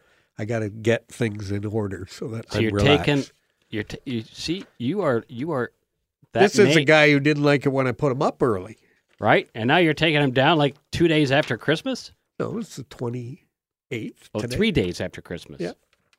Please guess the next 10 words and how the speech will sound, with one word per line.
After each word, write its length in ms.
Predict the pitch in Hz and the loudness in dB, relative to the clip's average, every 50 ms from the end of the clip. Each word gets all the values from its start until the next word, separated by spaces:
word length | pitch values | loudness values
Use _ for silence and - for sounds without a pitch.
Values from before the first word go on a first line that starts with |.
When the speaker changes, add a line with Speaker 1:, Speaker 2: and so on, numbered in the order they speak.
| _ _ _ _ _ _ _ _ _ _ _ _ _ _ _ _ - | _ _ _ _ _ _ _ _ _ _ _ _ _ _ _ _ -16
Speaker 1:
Yeah, 140 | 147 147 160 | -14 -8 -6
I 60 | 180 156 | -6 -4
took 240 | - - 151 147 - | 0 0 0 0 2
the 80 | 127 131 | 0 0
inside 360 | 120 98 - 123 147 147 113 | 0 0 0 0 0 0 -2
down 220 | 107 101 95 92 | -4 -6 -6 -6
the 80 | 95 98 | -10 -6
day 200 | 98 117 127 117 | -4 -2 -2 -2
after 260 | 90 87 - - - | -4 -6 -10 -16 -20
Christmas 500 | _ - - - - - - 107 - _ | _ -18 -18 -18 -18 -20 -20 -20 -20 _